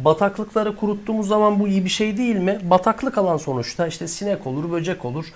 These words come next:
e, problem olur. Aslında değil, çünkü bataklık, e, dediğimiz yerler su döngüsünün önemli,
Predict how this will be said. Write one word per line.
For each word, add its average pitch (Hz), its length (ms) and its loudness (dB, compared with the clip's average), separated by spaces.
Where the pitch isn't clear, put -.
e, 131 280 2
problem 175 420 2
olur. 151 200 0
Aslında 233 580 4
değil, 233 480 2
çünkü 208 480 -2
bataklık, 170 720 0
e, - 40 -6
dediğimiz 160 540 2
yerler 165 440 4
su 233 240 -2
döngüsünün 208 760 2
önemli, 202 640 4